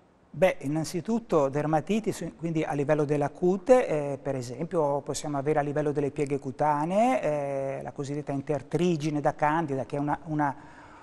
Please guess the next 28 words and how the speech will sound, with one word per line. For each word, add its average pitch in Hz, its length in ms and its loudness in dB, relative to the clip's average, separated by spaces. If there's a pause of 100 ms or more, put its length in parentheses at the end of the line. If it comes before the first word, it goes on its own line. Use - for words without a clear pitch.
(140)
una 151 420 2
infezione 143 480 -4
da 147 120 0
candida 156 360 0
che 127 120 -2
spesso, 151 540 -2 (300)
eh, 151 140 -4
compare 156 460 4
sotto 160 400 0
la 143 140 2
piega 143 440 2
mammaria, 147 680 4 (300)
perché 156 200 -4
ci 131 120 -4
sono 160 180 -4
delle 151 220 2
condizioni 151 580 -4
particolari 151 680 0
che 139 100 -6
ne 135 100 -2
favoriscono 131 920 -4
la, 139 280 -2
la, 135 160 -4
la 135 120 -4
formazione. 135 760 -4 (380)
Oppure 180 520 4 (280)
a 175 100 0
livello 160 600 2